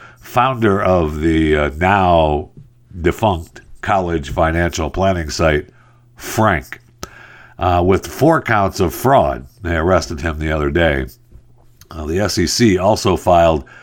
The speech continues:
civil charges, not the, uh, Southeastern Conference, but the Securities and Exchange Commission, they filed civil charges against Javas,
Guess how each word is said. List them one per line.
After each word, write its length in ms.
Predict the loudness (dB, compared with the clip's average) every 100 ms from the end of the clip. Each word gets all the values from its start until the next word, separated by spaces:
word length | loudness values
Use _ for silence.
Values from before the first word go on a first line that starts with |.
| -20 -6
civil 380 | 0 2 2
charges, 560 | 0 2 0 0 -2 -4 -16 -10
not 340 | 0 0 0
the, 300 | 2 4 4
uh, 260 | 2 0 -4 -10 -20 _
Southeastern 520 | -4 -4 -2 -6 -6
Conference, 560 | -2 -2 -4 -10 -12 -18 _ _ _ _ _ _ -6
but 260 | -4 -4 -2
the 280 | 0 2 0
Securities 680 | -4 -2 0 0 -2 -4 -10
and 140 | -10
Exchange 500 | -10 -8 -6 -4 -6
Commission, 320 | -8 -6 -6 -8 -10 -2
they 120 | -2
filed 320 | 2 2 2
civil 260 | 0 0 0
charges 340 | 0 0 0
against 360 | -2 0 -2 0
Javas, 400 | 2 2 0 -8